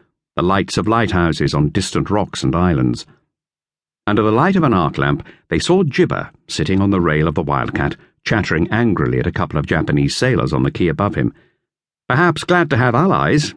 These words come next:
he came hopping along to meet the ship's company. "Sing out when you're ready," said the harbour master. "I'll have your ropes cast off for you."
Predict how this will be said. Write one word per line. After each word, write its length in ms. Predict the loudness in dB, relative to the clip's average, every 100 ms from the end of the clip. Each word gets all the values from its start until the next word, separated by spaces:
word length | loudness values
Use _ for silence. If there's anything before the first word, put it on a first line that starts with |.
| -4
he 120 | -2
came 240 | 2 0
hopping 340 | 0 0 2 2
along 380 | 2 2 0
to 80 | 0
meet 160 | 0 0
the 80 | -2
ship's 260 | -4 -4
company. 420 | -2 -2 0 -2 -4 _ _ _ _ _ -6
"Sing 240 | 0 2
out 220 | 2 2
when 100 | 4
you're 140 | 4 2
ready," 340 | 2 2 2 -2 _ _
said 140 | -4 -2
the 80 | 0
harbour 180 | 0 2
master. 380 | 2 0 0 -2 -4 -18 _ _
"I'll 140 | 2
have 180 | 2 4
your 100 | 4
ropes 340 | 4 2 0 0
cast 340 | 0 2 0
off 140 | -2
for 80 | 2
you." 240 | 2 2